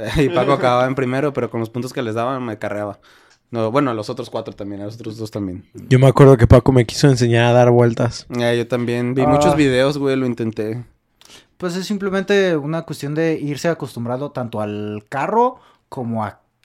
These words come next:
Speaker 3: c-, dónde es que tienes que empezar a frenar en una vuelta.
Speaker 1: A los cohetes.
Speaker 3: Como al momento de que si la, la manera en la que tomas la curva, de que tú tienes que, si vas a girar hacia la de-, la izquierda,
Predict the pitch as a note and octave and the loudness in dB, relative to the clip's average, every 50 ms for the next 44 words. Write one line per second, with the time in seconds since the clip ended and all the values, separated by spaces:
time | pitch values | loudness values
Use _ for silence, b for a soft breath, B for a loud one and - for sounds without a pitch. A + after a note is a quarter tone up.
0 | _ _ _ _ - - - _ D3 C#3 B2+ C3+ C3+ C#3 D#3 D#3 D3+ D#3 - - | _ _ _ _ -20 -20 -20 _ -16 -12 -10 -8 -8 -6 -6 -6 -6 -8 -8 -8
1 | - E3 - - C#3+ D3 D#3 - - F3+ - - D3+ - E3 - F3 E3 D#3+ E3 | -10 -10 -8 -8 -8 -8 -10 -8 -2 2 4 4 4 4 2 0 0 2 2 4
2 | E3+ E3 D#3+ D#3 C#3+ C3+ C3 B2+ A#2+ A#2 A2+ - - C3 B2 A#2+ B2+ C3+ D3+ E3 | 4 4 2 2 0 0 -2 -2 -4 -6 -8 -10 -8 -6 -4 -2 -2 -2 -2 -2
3 | E3 D#3 D3 C#3+ D3+ D3+ D3 C#3 F3 G3+ G#3+ G#3 - B3+ B3 C4 E3+ G2+ G2+ G2+ | -2 -4 -4 -4 -4 -4 -2 0 0 0 0 0 -2 -4 -2 -2 -2 -4 -4 -4
4 | G2+ - - - A2+ G#2+ G2+ - - - - - D#3 D#3 C#3+ C#3+ C#3+ C#3 C3+ C3 | -6 -8 -8 -8 -6 -6 -6 -8 -12 -16 -8 -4 -4 -2 -2 -2 -2 -2 0 0
5 | C3 C3 C3 B2 B2 A#2+ B2 B2+ B2+ B2+ E3 D#3+ D#3 D#3 C#3+ D3 C#3 B2+ B2 A#2+ | 0 0 -2 -2 -4 -4 -4 -6 -6 -4 -4 -4 -4 -4 -6 -6 -8 -6 -6 -4
6 | A#2+ A#2+ A#2+ A#2+ - - A2+ - - - - - - D#3+ - D3+ C#3+ C3+ C3 B2+ | -4 -6 -6 -8 -10 -14 -12 -8 -4 -2 -2 0 -2 -2 -4 -6 -6 -6 -6 -6
7 | B2+ B2+ B2+ B2 B2 B2 B2 B2 A#2+ - _ _ _ _ _ _ _ _ _ _ | -4 -4 -4 -4 -4 -4 -6 -6 -8 -12 _ _ _ _ _ _ _ _ _ _
8 | _ _ _ _ _ _ _ - D3+ C#3+ C#3+ C3 C#3 - - _ - C#3 C#3+ C3+ | _ _ _ _ _ _ _ -6 -4 -2 -2 -2 -2 -4 -6 _ -10 -8 -6 -4
9 | C3 C3 C3+ C3+ B2+ C3 C3 C3 C3 C#3 D3+ D#3 D3 - - - C#3 C3 C#3+ C#3+ | -2 -2 -2 -2 -2 -2 -4 -4 -4 -4 -4 -4 -6 -6 -8 -8 -8 -6 -6 -6
10 | B2+ B2+ A#2 - - C3+ A#2 A#2 A2+ A2 A2 - A#2+ - C3+ C3 - D3 D3 D3+ | -6 -8 -10 -8 -8 -8 -6 -6 -8 -8 -10 -12 -14 -16 -16 -14 -12 -10 -10 -10
11 | D3+ - - D#3+ D#3+ D#3+ - - - - - D#3+ D#3+ D3+ E3 F3 A#3+ A3 G#3+ G3 | -10 -8 -6 -4 -4 -4 -6 -8 -12 -10 -8 -6 -4 -4 -4 -4 -4 -4 -4 -4
12 | E3+ E3+ E3+ F3+ F#3 F#3+ - F#3+ D#3 B2+ A#2+ A#2 A#2+ A#2 _ - B2 B2 A#2+ A#2+ | -4 -4 -4 -4 -6 -6 -6 -8 -8 -8 -8 -8 -10 -12 _ -12 -12 -10 -10 -10
13 | A2+ - - - F3 F#3 F#3 G3 B3 B3 - | -12 -14 -10 -4 -2 -2 -2 -2 -4 -10 -12